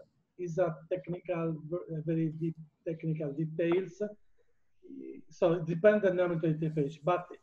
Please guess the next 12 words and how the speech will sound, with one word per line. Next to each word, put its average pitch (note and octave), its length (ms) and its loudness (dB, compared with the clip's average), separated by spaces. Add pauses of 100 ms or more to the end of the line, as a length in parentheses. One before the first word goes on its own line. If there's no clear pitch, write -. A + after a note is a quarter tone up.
(120)
for E3 180 2
normal A3 680 4
device, D#3+ 680 2 (520)
this, F3 460 -6
uh, G#3 100 4 (260)
have F#3 280 4
to F#3 80 2
work F3 400 4 (400)
with, F3 340 2
uh, E3 140 0 (1400)
for F3 160 4
device F3 380 4